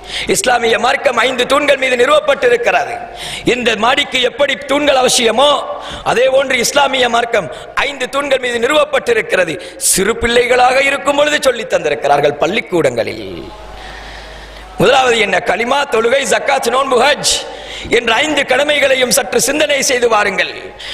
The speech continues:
ஏதோ பள்ளியிலே சுஜூது செய்கிறோம், நோன்பு நோட்கிறோம் ரமலானுடைய மாதத்தில்,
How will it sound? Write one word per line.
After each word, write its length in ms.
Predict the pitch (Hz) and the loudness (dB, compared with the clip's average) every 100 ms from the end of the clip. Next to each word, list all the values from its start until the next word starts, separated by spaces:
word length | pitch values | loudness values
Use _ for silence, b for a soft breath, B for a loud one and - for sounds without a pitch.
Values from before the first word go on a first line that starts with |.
| B B | B B
ஏதோ 340 | 233 269 262 - | 0 2 0 0
பள்ளியிலே 460 | 269 277 269 247 254 | 0 0 2 2 2
சுஜூது 320 | 240 311 294 | 0 2 2
செய்கிறோம், 720 | - 277 254 233 185 - - - B B | 2 2 2 2 0 -4 -8 -8 B B
நோன்பு 320 | 220 302 294 | 2 2 2
நோட்கிறோம் 460 | 277 - 262 247 240 | 0 2 2 2 2
ரமலானுடைய 540 | 254 302 302 277 269 | 2 2 2 2 2
மாதத்தில், 680 | 262 247 240 226 190 135 | 4 2 2 0 -2 -6